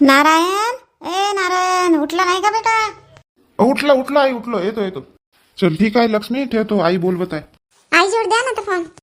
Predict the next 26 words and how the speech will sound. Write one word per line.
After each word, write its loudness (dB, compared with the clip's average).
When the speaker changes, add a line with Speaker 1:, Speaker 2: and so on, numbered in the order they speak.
Speaker 2:
हो, 6
हो, 2
देतो, -4
देतो. -12
Speaker 1:
वहिनी, 2
तूप -8
आहे -2
का -8
तुमच्या -8
इथं? -14
नाही 2
ना 2
सूर्यकांत -4
ताई, -4
आमच्या -2
इथं -6
तूप -6
वगैरे -2
नाही -2
आहे. -6
अं, 0
ताईच्या 0
घरी 0
मिळू 0
शकते -10
तूप. -10